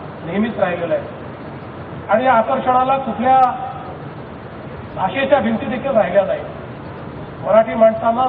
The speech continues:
सर्व भाषांमधलं साहित्य हे अंगीकारलं आहे, ते स्वीकारलं आहे, त्याची नेहमीच प्रशंसा केलेली आहे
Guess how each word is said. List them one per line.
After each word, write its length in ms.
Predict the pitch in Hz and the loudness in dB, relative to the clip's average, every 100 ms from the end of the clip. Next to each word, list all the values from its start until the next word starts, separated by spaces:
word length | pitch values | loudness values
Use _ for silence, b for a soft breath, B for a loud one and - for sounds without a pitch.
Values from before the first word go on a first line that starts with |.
| - | 4
सर्व 220 | 220 240 | 2 4
भाषांमधलं 640 | 240 214 214 233 226 220 247 - | 4 4 4 0 2 2 0 2
साहित्य 500 | 185 226 - 202 156 - - - - - - - - - - - | 0 0 0 0 0 -4 -10 -12 -12 -14 -12 -14 -14 -14 -10 -2
हे 220 | 220 240 226 - - - - - - - - | 0 2 0 -4 -10 -12 -12 -12 -12 -12 -6
अंगीकारलं 540 | 190 214 226 220 226 | -2 2 6 6 8
आहे, 220 | 226 208 240 | 4 4 0
ते 140 | 226 208 | -4 -6
स्वीकारलं 520 | - 190 226 220 226 | -8 6 8 8 6
आहे, 320 | 208 226 226 220 - - - - - - - - - - - - - - - - - - | 4 2 -2 -4 -10 -12 -14 -14 -14 -14 -14 -14 -12 -12 -12 -12 -12 -14 -14 -14 -12 -10
त्याची 200 | - 202 | -6 -2
नेहमीच 320 | 208 202 254 - | 2 2 2 2
प्रशंसा 420 | 202 247 226 247 | 0 0 0 0
केलेली 360 | - 220 226 226 | 0 2 4 6
आहे 220 | 208 | 6